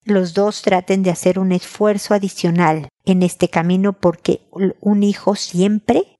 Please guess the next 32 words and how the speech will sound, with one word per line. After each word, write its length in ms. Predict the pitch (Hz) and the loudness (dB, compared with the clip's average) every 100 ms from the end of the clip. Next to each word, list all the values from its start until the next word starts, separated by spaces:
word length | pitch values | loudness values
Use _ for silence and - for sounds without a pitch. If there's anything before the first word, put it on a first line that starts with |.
| _ | _
siempre 580 | - 208 202 - 170 | -4 0 -2 -2 -2
necesita 600 | 180 185 - - 180 196 | 0 -2 -2 -8 -2 0
ver 180 | 180 180 | 2 2
a 80 | 185 | 0
sus 220 | - 180 | -2 -6
papás. 460 | - 165 156 156 - _ - | -2 -2 0 0 -2 _ -16
Si 180 | - | -2
están 240 | 147 - 180 | 0 0 -4
juntos 420 | - 208 185 - | -2 -2 -2 -2
o 40 | |
no 120 | 170 160 | 0 0
es 140 | 160 | 0
lo 80 | 160 | 0
de 100 | 151 | 2
menos, 360 | 190 226 262 - | 0 0 -4 -6
como 340 | - 208 190 190 | -2 0 0 0
un 120 | 202 | 0
solo 560 | 202 - 196 190 190 - | -2 0 2 2 0 -2
frente. 640 | - - 180 160 - - - _ | -4 0 0 0 -6 -14 -18 _
No 140 | - 185 | 0 4
es 140 | 185 | 4
lo 80 | 160 | 2
de 100 | 156 | 0
menos, 320 | 143 160 139 | 0 -2 -2
pero 160 | - 139 | -2 0
ya 140 | 143 | 0
saben 240 | - 156 147 | 0 0 0
a 40 | |
lo 120 | 139 | 0
que 80 | - | -2
me 100 | 143 | -2
refiero. 360 | 135 - 135 | -4 -8 -12